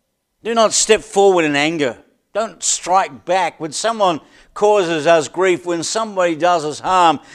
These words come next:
don't strike back at our enemy, but rather step sideways and let your enemy face the wrath of God, which I thought was a great imagery.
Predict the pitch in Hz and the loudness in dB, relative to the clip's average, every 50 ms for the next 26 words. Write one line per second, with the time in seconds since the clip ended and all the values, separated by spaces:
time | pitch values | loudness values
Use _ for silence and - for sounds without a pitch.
0 | - - _ 185 220 247 240 185 - - - 196 190 185 180 160 139 113 98 170 | -20 -6 _ 2 2 2 2 -2 -6 -8 -4 0 2 2 2 2 -2 -4 -2 0
1 | 196 220 208 190 - - 175 165 156 156 156 156 151 156 160 175 180 175 165 151 | 0 2 0 -2 -2 -2 -2 0 0 2 2 2 2 0 0 -2 -2 -4 -2 -4
2 | 139 127 107 - _ _ _ _ _ _ _ _ _ - - - _ - 196 185 | -4 -4 -8 -12 _ _ _ _ _ _ _ _ _ -20 -20 -12 _ -4 -2 2
3 | 180 196 220 233 226 220 185 180 - - - 214 190 139 - - 202 196 196 202 | 6 8 8 8 8 6 6 2 -2 -2 -2 -2 -4 -4 -4 0 2 4 4 4
4 | 185 160 160 151 139 123 113 107 107 - - - - - - - - _ _ _ | 2 2 2 2 2 2 0 -2 -8 -12 -12 -12 -12 -12 -14 -18 -20 _ _ _
5 | _ _ _ _ _ _ _ _ _ _ _ _ _ _ _ _ _ _ _ _ | _ _ _ _ _ _ _ _ _ _ _ _ _ _ _ _ _ _ _ _
6 | - 127 135 143 135 - 131 139 143 147 147 139 127 120 - - 135 131 123 110 | -10 -8 -8 -6 -6 -6 -2 -2 -2 0 -2 -4 -8 -10 -8 -8 -6 -6 -6 -8
7 | - 113 110 117 117 110 - 101 92 90 107 107 104 95 90 _ _ _ _ _ | -12 -12 -8 -8 -8 -8 -8 -14 -16 -12 -10 -8 -8 -10 -12 _ _ _ _ _
8 | _ _ _ _ _ _ _ _ _ _ _ _ _ _ _ _ _ _ _ _ | _ _ _ _ _ _ _ _ _ _ _ _ _ _ _ _ _ _ _ _
9 | _ _ _ _ _ _ _ _ _ _ _ _ _ - 113 - 143 156 156 123 | _ _ _ _ _ _ _ _ _ _ _ _ _ -20 -18 -12 -10 -10 -8 -8
10 | 120 113 117 127 110 117 113 127 117 120 107 92 95 90 78 | -10 -10 -8 -6 -6 -6 -6 -8 -10 -10 -12 -14 -18 -20 -20